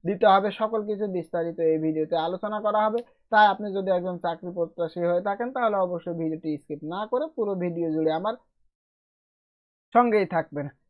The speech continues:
তো ভিউয়ার্স, আহ, যে কোনো ডিফেন্সের চাকরির জন্য যে বিষয়টি আগে উঠে আসে, সেটি হচ্ছে বয়স সীমা। তো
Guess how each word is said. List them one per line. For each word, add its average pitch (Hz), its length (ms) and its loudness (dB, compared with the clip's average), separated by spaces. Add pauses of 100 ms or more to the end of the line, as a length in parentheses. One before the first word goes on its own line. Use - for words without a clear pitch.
তো 254 100 8
ভিউয়ার্স, 247 400 6 (500)
আহ, 196 220 2
যে 254 180 8
কোনো 247 220 0
ডিফেন্সের 226 640 0
চাকরির 214 480 -2
জন্য 220 400 -2
যে 196 160 0
বিষয়টি 180 480 -2
আগে 160 260 -2
উঠে 160 260 0
আসে, 190 240 -4
সেটি 160 240 -8
হচ্ছে 143 240 -8
বয়স 135 360 -6
সীমা। 196 200 -6 (320)
তো 202 60 -2